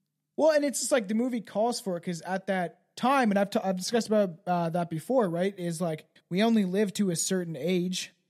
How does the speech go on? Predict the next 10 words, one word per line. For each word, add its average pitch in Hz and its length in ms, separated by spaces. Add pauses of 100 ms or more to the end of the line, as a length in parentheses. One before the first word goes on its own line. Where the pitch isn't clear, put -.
(260)
Some 196 140
people 208 160
will 196 80
die 185 260
in 190 100
their 185 100
forties 190 380
or 165 60
fifties. 170 560 (400)
So 196 600